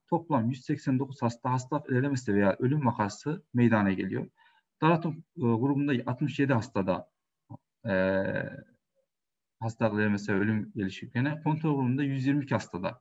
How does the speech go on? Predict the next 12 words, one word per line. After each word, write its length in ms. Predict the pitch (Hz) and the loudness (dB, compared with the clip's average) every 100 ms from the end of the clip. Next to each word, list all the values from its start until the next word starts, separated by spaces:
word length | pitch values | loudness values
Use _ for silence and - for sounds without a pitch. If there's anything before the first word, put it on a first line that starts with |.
| - | -4
gelişiyor. 340 | 95 - 135 | -4 -2 -4
Yani 380 | 135 104 110 120 123 _ - | 0 0 0 -2 -6 _ -2
daratumab 400 | 123 127 127 123 85 - _ _ | 0 0 -4 -6 -10 -12 _ _
grubunda 260 | 120 110 120 | -4 -2 0
yarı 240 | 120 120 | 2 2
yarıya 280 | 117 95 123 | 2 2 0
daha 180 | 117 123 | 2 2
az 160 | 113 - - | 2 -2 -4
görülüyor 340 | 95 92 95 | -2 0 -2
ölüm 320 | - 95 95 92 | 0 0 0 0
veya 320 | 95 113 - _ _ _ _ _ _ _ _ - | -2 -2 -6 _ _ _ _ _ _ _ _ -2
progresyon. 640 | 95 90 92 - 165 | 0 -2 -6 -4 -4